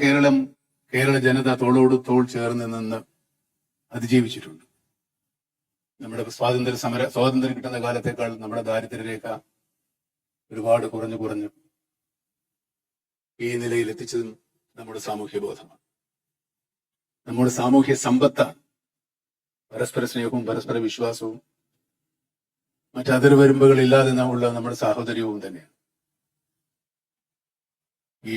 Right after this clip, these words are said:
ഭരണ സംവിധാനത്തിൽ അർപ്പിക്കപ്പെട്ടിട്ടുള്ള ഈ ഉത്തരവാദിത്വം വളരെ വിശ്വാസപൂർവ്വം അവർ നിർവഹിക്കും എന്ന് തന്നെയാണ് ഞാൻ വിശ്വസിക്കുന്നത്.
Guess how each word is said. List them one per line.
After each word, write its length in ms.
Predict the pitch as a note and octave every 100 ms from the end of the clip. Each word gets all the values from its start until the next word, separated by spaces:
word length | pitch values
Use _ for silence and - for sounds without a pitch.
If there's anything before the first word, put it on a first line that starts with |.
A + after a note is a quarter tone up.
| G#2+
ഭരണ 200 | G#2 A2+ A2+ - _ _ _ _ _ _ _ _ _ _ _ _ -
സംവിധാനത്തിൽ 600 | A2+ A2+ A2+ A2+ A2 A2+ A2 - _ _ _ _ _ _ _ _ _ _ _ _ _ _ _ _ -
അർപ്പിക്കപ്പെട്ടിട്ടുള്ള 800 | - B2+ - A2+ G#2+ - - G#2+ G#2+
ഈ 20 | G#2+
ഉത്തരവാദിത്വം 540 | A#2 A2+ A2 G2+ A#2 D3 _ _ _ _ _ A2
വളരെ 240 | A2 A#2 G2 - _ _ _ _ _ _ _ _ _ _ _ _ B2
വിശ്വാസപൂർവ്വം 640 | - A#2+ - A2+ A#2 A2+ G#2+
അവർ 120 | G#2 G2+
നിർവഹിക്കും 400 | A2+ A2+ A2 A#2+ B2 _ _ _ _ _ _ -
എന്ന് 120 | G#2+
തന്നെയാണ് 360 | G#2+ G#2 G#2 G2+ - _ -
ഞാൻ 100 | - G2+
വിശ്വസിക്കുന്നത്. 540 | - - G#2+ G2+ G2